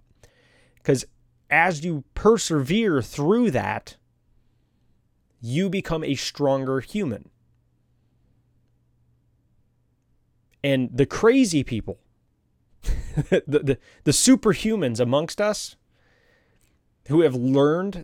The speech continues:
that, to master this, not only just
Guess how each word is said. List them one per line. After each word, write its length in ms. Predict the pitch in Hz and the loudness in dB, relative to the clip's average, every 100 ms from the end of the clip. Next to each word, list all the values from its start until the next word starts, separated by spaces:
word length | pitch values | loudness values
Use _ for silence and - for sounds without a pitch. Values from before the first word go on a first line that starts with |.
| 143 | -8
that, 240 | 131 127 - | -6 -8 -6
to 140 | 139 | -4
master 560 | 117 110 117 143 - 175 | -4 -2 -4 -4 -6 -6
this, 260 | 190 190 | -4 -6
not 220 | 143 143 151 | -4 -2 0
only 360 | 156 156 147 | 0 0 -2
just 280 | 123 135 - | -2 -4 -6